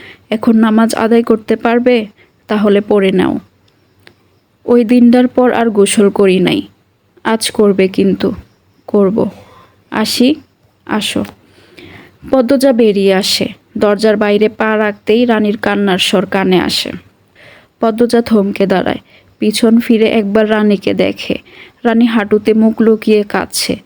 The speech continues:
পদ্মজা মনে মনে প্রার্থনা করে, "আল্লাহ, ক্ষমা করে দাও রানী আপাকে, শান্তির পথে ফিরে আসার রহমত দাও।" বাড়ির সবাই মেট্রিক পরীক্ষার ফলাফল জানার জন্য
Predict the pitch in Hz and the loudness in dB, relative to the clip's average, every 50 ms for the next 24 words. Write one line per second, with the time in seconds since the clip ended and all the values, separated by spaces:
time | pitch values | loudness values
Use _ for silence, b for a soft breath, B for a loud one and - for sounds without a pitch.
0 | b b b b b b _ - 220 214 202 220 226 220 226 226 226 220 220 214 | b b b b b b _ -2 0 0 2 2 0 2 2 2 2 2 2 4
1 | 214 214 214 214 214 214 208 208 208 202 196 - - - - 214 208 214 208 214 | 4 4 4 4 2 2 0 0 -2 -4 -4 -6 -10 -6 -4 -2 -2 -2 -2 0
2 | 202 185 - - - - b b b b b b b b - - - 208 202 202 | 0 0 0 -2 -6 -8 b b b b b b b b -8 -4 -2 0 0 0
3 | 214 214 196 - - - 233 208 196 202 202 202 - 220 220 220 208 214 208 208 | 0 -2 -4 -8 -6 -2 0 0 2 0 0 0 0 2 2 2 2 2 2 2
4 | 208 208 208 202 202 202 196 196 190 - - 185 - - - - _ _ _ _ | 2 2 2 2 2 2 0 0 -2 -6 -8 -8 -6 -8 -8 -8 _ _ _ _
5 | _ _ _ _ _ _ - - - 254 226 208 202 208 220 220 220 - 220 220 | _ _ _ _ _ _ -10 -2 0 0 0 0 0 0 0 0 0 0 -2 0
6 | 220 240 233 233 - 214 214 208 208 208 214 220 - - 233 226 220 214 208 202 | 2 2 0 0 2 0 2 2 2 2 0 0 0 0 0 0 2 0 0 0
7 | 208 202 202 202 202 202 202 214 - 190 214 233 - - - _ _ - - B | 0 0 0 0 0 -2 -2 -4 -4 -4 -4 -6 -8 -12 -20 _ _ -20 -20 B
8 | B B B B B B B B B B B B B - 247 254 254 254 254 262 | B B B B B B B B B B B B B 0 2 4 4 4 4 4
9 | 262 - - 262 233 202 233 247 247 240 226 220 - - 233 226 - _ - 226 | 2 2 2 0 2 2 4 4 4 4 2 2 0 0 -2 -2 -2 _ 2 2
10 | 240 247 226 - - 247 247 247 - 247 220 214 214 220 - - 233 220 233 247 | 2 2 2 0 0 0 0 2 0 0 2 2 2 2 2 2 2 2 4 4
11 | 226 226 226 226 208 - 226 220 214 202 202 240 | 4 4 4 4 4 2 2 2 4 4 4 2